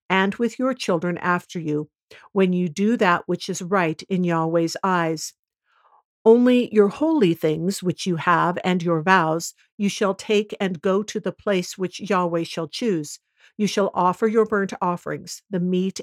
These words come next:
and the blood, on Yahweh your God's altar. The blood of your sacrifices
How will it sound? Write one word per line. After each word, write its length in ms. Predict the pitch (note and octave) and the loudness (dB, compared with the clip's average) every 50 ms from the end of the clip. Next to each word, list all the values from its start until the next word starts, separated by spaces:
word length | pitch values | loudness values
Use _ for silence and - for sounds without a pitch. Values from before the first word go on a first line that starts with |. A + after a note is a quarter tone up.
| - | -4
and 280 | - F#3 F#3 F#3 F#3 F3 - - | -2 0 0 0 -2 -4 -8 -8
the 60 | F3 | -8
blood, 420 | D3+ F3+ E3+ E3 D#3+ D#3+ E3+ F3+ - _ _ _ _ _ - | -4 -2 -2 -2 -2 -2 -4 -6 -10 _ _ _ _ _ 2
on 240 | G3+ G3+ G#3 G#3+ G#3 | 4 4 4 4 2
Yahweh 400 | G3+ G3+ F#3+ G3+ G#3 G#3 A3 A3 | 2 2 2 0 0 2 0 0
your 240 | A3+ G3+ A3+ G#3+ G3 | 0 2 0 0 0
God's 340 | - E3+ E3 E3 D#3 - | 0 -2 -2 -2 -4 -6
altar. 520 | - - F#3+ F#3 F3+ - - D#3+ D#3 E3 - _ _ _ _ _ _ _ _ _ _ _ | -6 -4 -2 -2 -2 -4 -6 -10 -10 -10 -12 _ _ _ _ _ _ _ _ _ _ _
The 100 | - E3+ | -4 -4
blood 340 | D3+ E3 F3+ F3 F#3 G3 A3+ | -2 2 2 4 4 6 4
of 100 | C4 B3+ | 4 2
your 160 | B3+ B3+ B3+ | 2 2 0
sacrifices 1000 | B3 - - A3 G#3 A3+ - B3 A3 - - F3 E3 E3 E3 - - F3 D#3 - | 0 2 2 2 2 2 2 -2 -4 -2 -2 -2 0 0 -2 -4 -6 -8 -8 -10